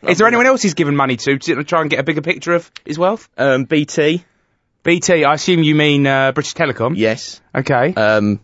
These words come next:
Speaker 2: and that's about it.
Speaker 1: Okay. Coventry City Football Club, no?
Speaker 2: No, he doesn't like them.
Speaker 1: I can imagine. Chips or, or fries, as you call them, what's your favourite relish?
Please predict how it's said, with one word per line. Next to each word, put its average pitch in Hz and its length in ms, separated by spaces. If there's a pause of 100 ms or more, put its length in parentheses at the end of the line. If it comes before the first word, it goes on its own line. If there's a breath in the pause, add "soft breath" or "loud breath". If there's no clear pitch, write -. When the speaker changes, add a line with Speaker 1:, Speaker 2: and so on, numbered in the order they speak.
(360)
Speaker 2:
and 107 100
that's 127 160
about 131 200
it. 175 120 (180)
Speaker 1:
Okay. 135 280
Coventry 226 340
City 208 240
Football - 300
Club, 104 260
no? 156 300 (120)
Speaker 2:
No, 107 200
he 110 40
doesn't 120 200
like 104 160
them. 101 180 (100)
Speaker 1:
I 127 140
can 117 140
imagine. 104 440 (340)
Chips - 380
or, 190 140
or 165 100
fries, 175 380
as 120 100
you 123 100
call 127 180
them, 156 100
what's 302 140
your 269 80
favourite 214 360
relish? 131 600